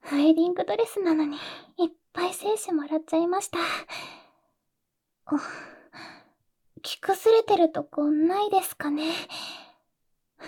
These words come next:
せっかくの日なんですから、一番綺麗でいなくっ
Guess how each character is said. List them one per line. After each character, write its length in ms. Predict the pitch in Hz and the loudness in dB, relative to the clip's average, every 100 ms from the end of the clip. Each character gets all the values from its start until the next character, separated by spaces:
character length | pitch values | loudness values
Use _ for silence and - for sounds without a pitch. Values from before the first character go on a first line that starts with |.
| - - | -20 -20
せ 220 | - 262 | -6 -4
っ 100 | - | 0
か 140 | - | 2
く 120 | 311 349 | 4 4
の 120 | 339 | 4
日 160 | 330 | 6
な 140 | 339 330 | 6 6
ん 40 | |
で 120 | 311 | 6
す 100 | 311 | 2
か 100 | - | -4
ら、 60 | 285 - - - - - _ | -2 -2 -4 -10 -14 -18 _
一 300 | - - - | -10 -2 2
番 120 | 320 453 480 | 2 0 2
綺 100 | - 523 494 | 6 8 8
麗 80 | 320 | 6
で 0 | |
い 80 | 285 | 6
な 120 | 320 | 4
く 120 | |
っ 20 | 415 | 2